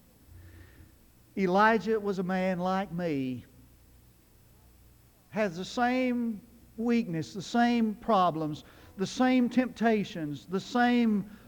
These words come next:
vulnerability. He was a man like me. And how did God use him?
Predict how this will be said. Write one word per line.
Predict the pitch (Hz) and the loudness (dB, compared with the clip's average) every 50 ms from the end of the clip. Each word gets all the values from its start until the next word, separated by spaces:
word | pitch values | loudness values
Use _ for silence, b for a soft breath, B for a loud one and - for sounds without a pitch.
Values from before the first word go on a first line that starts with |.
| B - 170 | B -16 -6
vulnerability. | 143 151 226 247 247 247 247 240 233 233 226 220 196 175 220 196 190 180 170 - 185 160 151 B B B B B | 2 4 6 8 8 8 6 6 4 2 2 2 2 4 2 4 2 0 -2 -2 -2 -2 -2 B B B B B
He | - 254 240 | 2 6 6
was | 226 208 160 160 | 6 6 6 2
a | 185 190 | -2 0
man | 175 196 226 233 233 220 208 196 190 | 2 4 4 6 6 4 4 2 0
like | 196 220 247 269 269 277 285 269 262 | 4 6 8 8 8 6 4 4 4
me. | 262 285 285 277 254 208 170 156 139 127 B B B B - | 6 6 6 6 6 4 2 0 -2 -4 B B B B -4
And | 208 202 196 | -2 -2 -2
how | 190 - - 294 330 330 | -2 0 2 4 6 6
did | 302 311 285 214 180 | 6 4 2 2 4
God | 240 277 269 262 233 208 202 190 170 | 6 8 8 8 8 6 6 4 0
use | 175 208 220 202 180 160 - 151 | -2 -2 0 0 0 -2 -2 -4
him? | 135 127 117 | -4 -4 -6